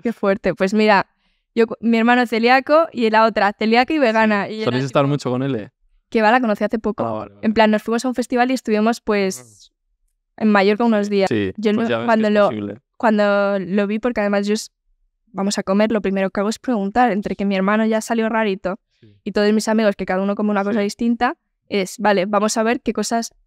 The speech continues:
Speaker 1: bueno, otra de mis amigas no come, no puede tomar especias porque le dan alergia a la mitad. Entonces es, vamos a hacer análisis de qué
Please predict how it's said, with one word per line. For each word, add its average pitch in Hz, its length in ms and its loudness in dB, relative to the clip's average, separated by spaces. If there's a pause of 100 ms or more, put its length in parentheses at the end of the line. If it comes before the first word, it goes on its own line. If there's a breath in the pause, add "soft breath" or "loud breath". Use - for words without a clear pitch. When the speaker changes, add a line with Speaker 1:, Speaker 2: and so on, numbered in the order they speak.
Speaker 1:
bueno, 202 200 -2
otra 196 140 -2
de 196 60 2
mis 196 160 -4
amigas 214 460 -2 (400)
no 214 160 2
come, 226 500 2
no 214 80 0
puede 220 160 -2
tomar 220 180 0
especias 226 380 -4
porque 220 240 -8
le 190 60 2
dan 196 120 -2
alergia 208 300 -2
a - 40 0
la 226 40 0
mitad. 190 300 -4 (320)
Entonces 233 480 0
es, 208 380 -2 (200)
vamos 240 400 2
a 240 120 2
hacer 240 300 -2
análisis 254 680 0
de 247 120 0
qué 233 60 0